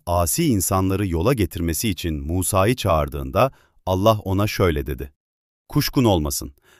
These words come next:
ben seninle olacağım. Varlığım sana eşlik edecek, seni rahata kavuşturacağım."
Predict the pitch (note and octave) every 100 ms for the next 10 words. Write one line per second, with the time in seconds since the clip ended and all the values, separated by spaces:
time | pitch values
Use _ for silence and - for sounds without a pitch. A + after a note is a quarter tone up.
0 | _ E2+ G2+ A#2 - F#2+ F2+ D#2+ C#2+ C2+
1 | C2+ A#1 - _ _ _ _ F#2+ G#2+ B2
2 | C3+ D3 B2 B2 G#2 G2 - G2 D#2+ C#2
3 | C2+ B1 _ _ _ _ - G#2 A2+ G2
4 | F#2 F#2 - D#2+ D2+ - D2+ B1+ B1